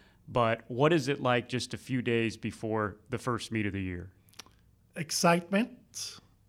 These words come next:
Speaker 2: little butterflies, happy to see all those ladies coming back, getting them in shape,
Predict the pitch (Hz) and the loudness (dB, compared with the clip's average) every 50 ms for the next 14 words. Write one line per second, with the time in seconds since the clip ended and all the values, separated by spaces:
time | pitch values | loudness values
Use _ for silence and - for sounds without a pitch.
0 | _ _ - - - _ _ - - 147 143 147 143 123 117 139 139 139 131 - | _ _ -20 -20 -20 _ _ -10 -4 -2 0 0 0 0 -2 -4 -4 -4 -4 -4
1 | - 143 131 135 147 165 196 - - - - - - _ - _ _ - - _ | -4 -4 -2 -2 -2 -4 -4 -8 -12 -14 -16 -16 -18 _ -20 _ _ -20 -20 _
2 | _ _ _ _ _ _ _ _ - - - - - 175 180 180 - 139 - - | _ _ _ _ _ _ _ _ -16 -12 -8 -2 2 2 2 2 0 -4 -2 -4
3 | 135 - - - 156 151 147 147 143 - - - - - _ - - - 139 147 | -4 -4 -2 0 2 4 4 2 2 -2 -8 -18 -20 -20 _ -18 -8 -4 0 0
4 | 151 147 143 156 147 139 127 135 151 - 123 131 131 143 151 147 139 143 151 147 | 0 2 2 2 0 0 -2 -4 -8 -8 -6 -4 0 2 2 2 2 2 0 0
5 | 147 - - - 151 151 147 139 131 131 135 147 147 175 - - - - - - | -2 -6 -6 -2 0 2 2 2 2 0 0 0 0 -2 -4 -10 -20 -20 -20 -20
6 | _ - - _ _ _ _ _ _ _ _ _ _ _ _ - 165 139 156 156 | _ -20 -20 _ _ _ _ _ _ _ _ _ _ _ _ -8 -2 2 4 4
7 | 147 151 147 139 147 147 143 143 143 131 - - - - 147 143 143 151 147 151 | 6 6 4 4 4 2 2 4 2 2 2 0 0 2 4 4 4 4 2 0
8 | - | -8